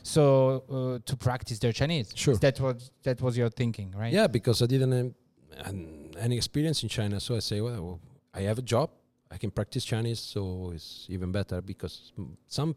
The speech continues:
Speaker 2: some students, they come here to study Chinese in university, which is different. I, I came here with kind of job, so
Speaker 1: Right.
Speaker 2: I have to really face, uh, practical problems
Speaker 1: When you
Speaker 2: because
Speaker 1: study Chinese in, uh, uh, in Italy or in other countries,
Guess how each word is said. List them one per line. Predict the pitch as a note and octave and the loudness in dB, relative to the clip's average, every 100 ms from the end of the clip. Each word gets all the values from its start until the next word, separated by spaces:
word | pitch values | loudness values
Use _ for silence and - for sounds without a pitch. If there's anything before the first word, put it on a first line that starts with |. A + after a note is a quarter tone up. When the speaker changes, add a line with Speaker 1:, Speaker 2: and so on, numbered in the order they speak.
| - | -2
Speaker 2:
some | D#3 D#3 | 0 0
students, | - D3+ C#3 B2 | 0 0 2 0
they | - G#2 | -2 -4
come | - A2 | -2 0
here | G2+ A#2+ | 0 0
to | A2+ - | -2 -6
study | - B2+ A#2 | 0 0 0
Chinese | - G2+ F2+ | -2 -2 -2
in | F2 | -2
university, | F2+ F2+ F#2+ E2+ F2 - | -2 -2 -4 -6 -10 -12
which | - | -16
is | F#2 | -12
different. | - A2 - F#2 - _ _ _ _ - | -8 -8 -6 -8 -10 _ _ _ _ -6
I, | F#2+ F2+ - | -4 -4 -4
I | |
came | A2+ A#2 A2 | -2 0 2
here | A2+ A#2+ A2 A2 | 0 0 -2 -4
with | F#2+ G2 _ _ _ | -6 -10 _ _ _
kind | - F#2 | -4 -2
of | F#2+ | -2
job, | - B2 A2+ - | -2 -2 -2 -4
so | A2+ | 0
Speaker 1:
Right. | A#2 G#2 | 2 2
Speaker 2:
I | G2 | 0
have | G2+ G#2+ | 0 0
to | A2+ G#2+ G2+ G2 | 0 0 0 -2
really | A2+ B2 A2 | -2 -2 -2
face, | - G2+ F#2 - - - _ _ _ _ _ _ - | 2 2 0 -4 -10 -12 _ _ _ _ _ _ -6
uh, | E2 D#2+ | -4 -4
practical | - F2+ - F2+ | -2 -4 -2 -6
problems | D#2 G#2 F2 D#2 D2+ | -2 -4 -2 -6 -6
Speaker 1:
When | D#3+ | -2
you | F3 | 0
Speaker 2:
because | F3+ | 2
Speaker 1:
study | B3 C4 | 0 -2
Chinese | B3+ G3 F3 D#3 C#3 G2 G2 - | 0 0 2 2 0 -2 -10 -14
in, | C#3+ C3+ C3+ C3 C#3+ | -8 -6 -6 -6 -6
uh, | B2+ B2 A#2+ A#2 A#2+ A2+ | -4 -4 -4 -4 -4 -4
uh, | B2 | -2
in | |
Italy | C#3+ D3 A#2+ F#2+ | -2 0 0 0
or | G2 | -2
in | G#2+ G#2+ A#2 | -2 -4 -2
other | A#2+ | -2
countries, | - B2 A2+ G2+ F2+ - | 0 0 0 -4 -6 -12